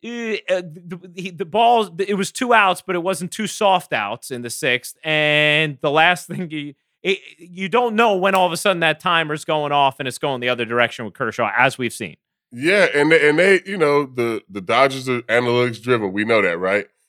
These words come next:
Speaker 1: Yeah.
Speaker 2: And I feel like they, they do everything, you know, by their numbers, except for when Kershaw's on the mound. When Kershaw's on the mound, we throw all that shit out. You know what
Speaker 1: Yeah,
Speaker 2: I'm saying?
Speaker 1: yeah.
Speaker 2: And today they finally fucking stuck to their, what they wanted to do.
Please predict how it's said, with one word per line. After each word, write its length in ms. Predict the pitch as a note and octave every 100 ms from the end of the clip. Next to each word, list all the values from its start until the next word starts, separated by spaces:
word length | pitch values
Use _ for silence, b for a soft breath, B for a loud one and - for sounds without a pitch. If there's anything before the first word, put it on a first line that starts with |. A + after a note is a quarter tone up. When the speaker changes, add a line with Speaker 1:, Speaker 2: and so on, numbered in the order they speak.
| _
Speaker 1:
Yeah. 220 | C#3 C3+
Speaker 2:
And 180 | A2+ G#2+ -
I 100 | A2+
feel 200 | - E3
like 180 | D3 B2
they, 220 | C#3 C3+
they 340 | G#2+ B2 C3 A#2+ G#2+ _
do 200 | D3 C3+
everything, 680 | C#3+ D3+ D#3+ D#3+ D3 D3 C3+ -
you 120 | C3 B2
know, 180 | A#2+
by 220 | A2+ B2 A#2+
their 120 | A#2
numbers, 480 | A#2+ C3 A#2+ A#2 -
except 480 | C3 A#2 - E3+ D#3+
for 100 | D#3
when 240 | D3+ D3
Kershaw's 560 | - D#3 C#3 D3 B2 A#2+
on 100 | A2+
the 60 | G#2+
mound. 300 | G2+ D2 - _ _ _ -
When 120 | A#2+
Kershaw's 520 | G#3+ G#3+ A3+ G#3 G#3+
on 80 | G#3+
the 80 | G#3
mound, 300 | G#3 G3+ G3+
we 60 |
throw 200 | F#3 F3+ E3+
all 220 | G3 F#3+
that 220 | F#3 F3 E3+
shit 240 | G3+ F3
out. 300 | D3+ A#2+ - C#3+
You 60 | E3+
know 140 | F#3+
what 20 | F#3+
Speaker 1:
Yeah, 80 | G#3
Speaker 2:
I'm 40 |
saying? 580 | F#3 F3+ F3+ C#3 - -
Speaker 1:
yeah. 160 | F#3+ F#3
Speaker 2:
And 80 | D#3+
today 320 | G#3 G#3 A3
they 160 | G#3+ G3+
finally 420 | - G3+ G3+ G3
fucking 380 | - G#3 G3 E3
stuck 320 | - F3+ D#3
to 120 | F3
their, 180 | D3 C#3
what 240 | C3 D#3 D#3
they 160 | D3+
wanted 300 | C#3+ D3 -
to 80 | C3
do. 240 | B2 A2+